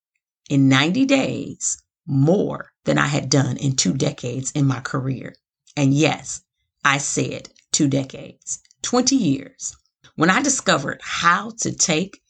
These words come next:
my purpose to an all-time high, it began not just affecting my now, but it carried into my future. I became more methodical in my day-to-day living, my now. Every day became my purpose.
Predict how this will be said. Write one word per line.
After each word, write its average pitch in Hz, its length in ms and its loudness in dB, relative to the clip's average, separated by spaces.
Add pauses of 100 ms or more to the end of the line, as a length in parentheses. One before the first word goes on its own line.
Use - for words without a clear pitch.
(160)
my 131 280 2
purpose 160 480 0
to 139 160 0
an 110 120 -6
all-time 147 540 0
high, 160 460 -2 (480)
it 190 160 2
began 147 540 2 (200)
not 139 380 2
just 277 180 0
affecting 277 460 0
my 269 120 4
now, 254 520 0 (280)
but 170 100 4
it - 160 -2
carried 185 300 0
into 160 220 0
my 135 140 -2
future. 135 520 -6 (480)
I 262 100 0
became 254 340 2
more 175 160 4
methodical 143 880 -2 (320)
in 160 140 2
my 131 140 2
day-to-day 139 840 0
living, 143 520 -2 (380)
my 147 120 0
now. 170 460 -2 (460)
Every 208 460 2
day 147 340 0
became 147 440 0
my 156 160 0
purpose. - 640 -8